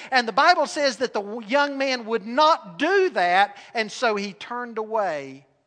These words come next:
sad. We'd run after him. "Oh, come back, please. I didn't mean it." Jesus didn't do that. He let him go.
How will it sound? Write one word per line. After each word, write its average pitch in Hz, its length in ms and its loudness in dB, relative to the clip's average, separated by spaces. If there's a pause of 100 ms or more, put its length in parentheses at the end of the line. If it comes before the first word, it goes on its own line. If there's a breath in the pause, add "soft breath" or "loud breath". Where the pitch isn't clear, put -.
sad. 143 440 -14 (3000)
We'd 226 220 -12
run 226 240 0
after 226 420 -2
him. 151 120 -10
"Oh, 262 220 0
come 262 300 -8
back, 254 360 -4
please. 339 720 -8
I 370 160 0
didn't 359 340 -2
mean 415 280 0
it." - 420 4 (1200)
Jesus 185 460 -8
didn't 214 300 -10
do 302 180 -12
that. - 160 -20 (1900)
He 165 140 -12
let 156 220 -2
him 180 100 -8
go. 202 320 -6